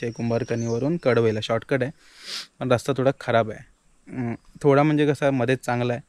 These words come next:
मध्येच खराब आहे. खराब म्हणजे तो भयंकर आहे. कसं उतारात तर एक दोन, एक ठिकाणी तसं आलेलं ना की उतारात रस्ता असा बऱ्यापैकी चांगला होता,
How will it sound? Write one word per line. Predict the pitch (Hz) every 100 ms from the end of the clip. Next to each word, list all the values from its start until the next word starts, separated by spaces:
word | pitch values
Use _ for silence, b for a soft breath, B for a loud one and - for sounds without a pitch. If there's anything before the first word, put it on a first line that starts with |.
| B B B B 120
मध्येच | 113 123 -
खराब | 117 113 110
आहे. | 110 -
खराब | 120 123
म्हणजे | 131 123
तो | 123
भयंकर | 120 120 113 110
आहे. | 110
कसं | 117 131
उतारात | 117 127 131 123
तर | 131
एक | 123 117
दोन, | 131 127 - -
एक | 131 -
ठिकाणी | 131 131 135
तसं | 120 139
आलेलं | 120 107 120
ना | 160 - _ b b b -
की | 135 135 - _ -
उतारात | 123 135 147
रस्ता | 131 - -
असा | 135 147
बऱ्यापैकी | 131 123 123 123 135
चांगला | 135 120 123
होता, | 113 127